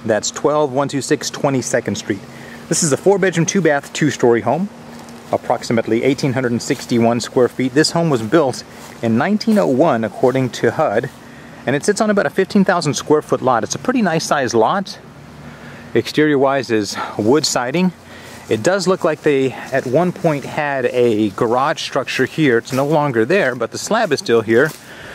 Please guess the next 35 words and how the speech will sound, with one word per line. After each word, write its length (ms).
which 200
is 80
nice. 380
Slab's 300
actually 280
in 40
decent 320
condition, 400
no 140
cracks, 400
so 40
they 60
must 160
have 140
poured 240
it 100
right. 340
You 140
could 260
easily 280
construct 500
another 440
garage 440
here 220
on 100
the 80
side, 400
though 140
it 160
does 180
have 140
a 20
little 220
bit 140
of 140